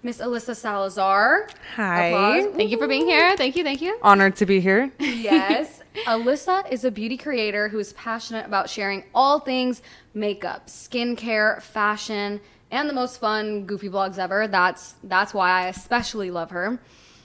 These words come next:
Speaker 1: She started on TikTok in twenty twenty-two and has amassed over seventy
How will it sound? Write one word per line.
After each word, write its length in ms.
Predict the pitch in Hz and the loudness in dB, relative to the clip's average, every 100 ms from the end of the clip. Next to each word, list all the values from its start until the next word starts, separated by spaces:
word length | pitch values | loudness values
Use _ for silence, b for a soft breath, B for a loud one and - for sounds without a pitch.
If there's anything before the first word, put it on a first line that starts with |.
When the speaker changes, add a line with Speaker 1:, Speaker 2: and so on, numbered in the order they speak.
| b _ _ _ - - | b _ _ _ -12 -8
Speaker 1:
She 160 | - | -8
started 280 | 226 233 262 | 2 4 4
on 120 | 311 | 2
TikTok 460 | 294 277 269 262 262 | -2 -6 0 0 0
in 180 | 220 214 | -6 -6
twenty 260 | 226 214 | -4 -6
twenty-two 560 | 220 220 208 - 311 302 | -4 -6 -6 -4 -4 -2
and 140 | 226 | -4
has 200 | 208 208 | -4 -6
amassed 380 | 202 185 185 190 - | -4 -4 -4 -4 -8
over 340 | 190 185 180 | -6 -6 -6
seventy 500 | - - 214 285 311 | -6 -6 -4 -4 -4